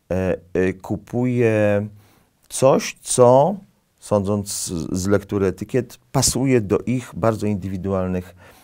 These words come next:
e, m, e, zapotrzebowań. Jak państwo wychodzą naprzeciw temu precyzowaniu oczekiwań? Oprócz tego oczywiście, że więcej piszecie na etykietach, domyślam się, prawda?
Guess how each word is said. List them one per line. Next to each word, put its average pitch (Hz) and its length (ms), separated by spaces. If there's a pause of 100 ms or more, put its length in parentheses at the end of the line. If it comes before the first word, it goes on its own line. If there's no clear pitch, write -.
(200)
e, 82 40 (440)
m, 95 220 (120)
e, 85 120 (180)
zapotrzebowań. 87 920 (520)
Jak 123 320
państwo 147 380
wychodzą 120 360
naprzeciw 107 680 (680)
temu 117 480 (1300)
precyzowaniu 117 880
oczekiwań? 78 580
Oprócz 123 260
tego 113 200
oczywiście, 110 340
że 101 120
więcej 101 280
piszecie 101 360
na 107 120
etykietach, 104 580
domyślam 76 520
się, - 120
prawda? 110 420